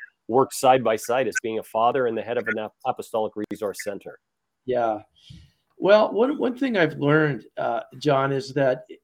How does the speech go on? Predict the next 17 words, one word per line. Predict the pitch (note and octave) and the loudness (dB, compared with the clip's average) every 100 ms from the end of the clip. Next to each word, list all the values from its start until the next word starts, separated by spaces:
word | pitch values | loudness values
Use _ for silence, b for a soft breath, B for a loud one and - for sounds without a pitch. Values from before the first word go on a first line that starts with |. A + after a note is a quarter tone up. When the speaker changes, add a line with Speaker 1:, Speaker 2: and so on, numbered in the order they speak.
| E3+ | -14
Speaker 2:
i-, | F3+ | -10
leaders | E3+ E3+ A3+ C4 G3+ | -2 0 0 -4 -4
develop | D#3 C3+ C3+ C#3 C#3+ | -4 2 4 4 2
over | - C#3 C3+ | -2 -4 -4
time. | - B2 B2+ A2+ - - | -2 -2 -2 -6 -14 -14
Uh, | A2+ - - | -14 -10 -6
um, | A#2+ A#2+ A#2 - _ _ | -4 -4 -10 -20 _ _
a | |
guy | D#3 D3 | 0 2
named | D3 C#3 | 2 4
Bobby | C#3 C#3+ | 4 2
Clinton, | C#3 - C#3 C#3+ C3+ | -2 -2 -2 -2 -6
who | C3 C3+ | -4 -4
was | - | -4
at | C3+ _ | -8 _
Fuller | C#3+ B2+ | -2 -2
Seminary, | - C3 C3+ C3+ B2 A#2+ A#2 | 0 -2 0 2 2 2 -2